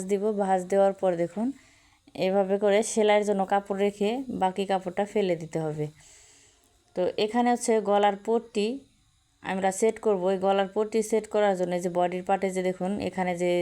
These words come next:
দুই সাইডে যে কুচির অংশটা আছে, এটা হচ্ছে সুন্দর করে আমাদের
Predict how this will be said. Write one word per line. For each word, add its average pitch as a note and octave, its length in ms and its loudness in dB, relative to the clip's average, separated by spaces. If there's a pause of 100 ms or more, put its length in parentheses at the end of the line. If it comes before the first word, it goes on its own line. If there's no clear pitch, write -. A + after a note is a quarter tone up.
(360)
দুই F#3 220 -2
সাইডে F3 420 0
যে F3 180 0 (160)
কুচির G#3+ 340 -2
অংশটা F#3 420 -2
আছে, E3+ 220 -4 (680)
এটা F#3 200 -2
হচ্ছে G3+ 220 0
সুন্দর A3+ 340 0
করে G#3+ 180 0
আমাদের F3+ 320 0